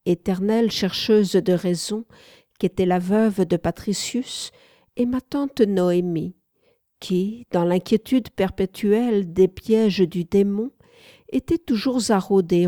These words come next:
autour de ses neveux, prompte à couper les ailes à toute manifestation de fantaisie, de gaieté, de joie de vivre.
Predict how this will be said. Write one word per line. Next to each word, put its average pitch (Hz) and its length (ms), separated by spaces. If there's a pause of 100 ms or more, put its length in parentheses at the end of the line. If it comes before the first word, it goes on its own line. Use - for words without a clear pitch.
autour 175 420
de 175 80
ses 170 240
neveux, 160 560 (680)
prompte 285 480
à 226 80
couper 220 320
les 196 320
ailes 170 260
à 180 60
toute - 340
manifestation 175 1000
de 180 100
fantaisie, 190 760 (480)
de 196 180
gaieté, 208 600 (380)
de 170 200
joie 160 260
de 185 120
vivre. 156 880